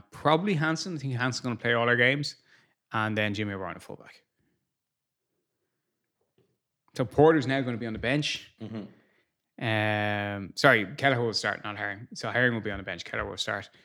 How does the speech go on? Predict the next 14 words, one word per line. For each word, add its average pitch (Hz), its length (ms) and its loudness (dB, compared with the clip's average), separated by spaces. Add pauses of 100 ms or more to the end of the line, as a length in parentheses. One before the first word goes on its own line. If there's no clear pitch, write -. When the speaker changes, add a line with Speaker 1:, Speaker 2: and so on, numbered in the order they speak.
(400)
Speaker 1:
And 107 520 0
then 101 460 -4 (260)
Finlay 113 280 -4
Bealham. 101 280 -8 (920)
And - 180 -10
then - 540 -12 (1200)
maybe, 131 800 0 (1500)
uh, 107 760 -6
maybe 117 560 -6 (1600)
Tyke 113 280 0
Byrne 113 300 0
and 110 100 -10
Peter 113 180 -4
O'Mahony. 113 580 0